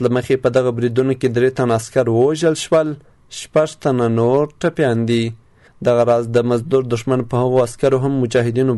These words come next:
برید وکړ چې یاد بیس او پوستې ته د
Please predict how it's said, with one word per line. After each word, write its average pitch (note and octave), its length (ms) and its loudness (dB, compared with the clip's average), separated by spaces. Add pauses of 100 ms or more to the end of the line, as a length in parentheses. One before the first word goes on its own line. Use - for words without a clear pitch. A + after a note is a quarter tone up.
برید C#3 180 0
وکړ D#3+ 340 0 (540)
چې - 80 -2 (120)
یاد D3+ 280 2
بیس C#3+ 200 0 (160)
او B2 80 4 (120)
پوستې B2+ 460 -2
ته C#3 80 4 (120)
د A2+ 160 0